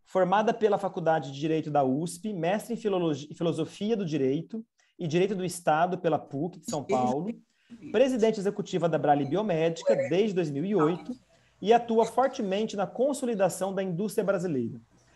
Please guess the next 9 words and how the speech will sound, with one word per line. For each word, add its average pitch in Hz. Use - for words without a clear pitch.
Atualmente 170
integra 185
o 165
Conselho 165
Emérito 202
do 196
Instituto 190
Capitalismo 180
Brasil. 170